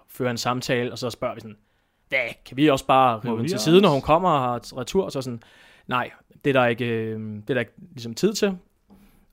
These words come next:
Speaker 1: Og,
Speaker 2: For det er
Speaker 1: øh,
Speaker 2: lidt, jeg synes også, det er lidt lusket, at Jens, du ved, der lige kommer ind. Selvfølgelig skal han også have noget mere tid, fordi han er lidt bagud, øh, også i programmet. Hey.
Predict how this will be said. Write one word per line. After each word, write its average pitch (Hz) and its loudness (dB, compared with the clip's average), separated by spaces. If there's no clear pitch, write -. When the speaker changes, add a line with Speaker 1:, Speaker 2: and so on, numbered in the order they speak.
Speaker 1:
Og, 123 -4
Speaker 2:
For 117 -2
det 117 0
er 110 -2
Speaker 1:
øh, 139 -4
Speaker 2:
lidt, 117 -4
jeg 139 -6
synes 156 -6
også, 147 -2
det 151 -2
er 147 0
lidt 160 -4
lusket, 135 -6
at 117 -4
Jens, 120 -2
du 143 -6
ved, 123 -2
der 117 -4
lige 123 -4
kommer 120 -2
ind. 131 -2
Selvfølgelig 165 0
skal 156 -4
han 135 0
også 131 -2
have - 0
noget 131 0
mere 127 -2
tid, 165 -2
fordi 120 -6
han 117 -2
er 104 -4
lidt 98 -10
bagud, 135 -4
øh, 101 -2
også 107 -4
i - -14
programmet. 127 -2
Hey. 180 -10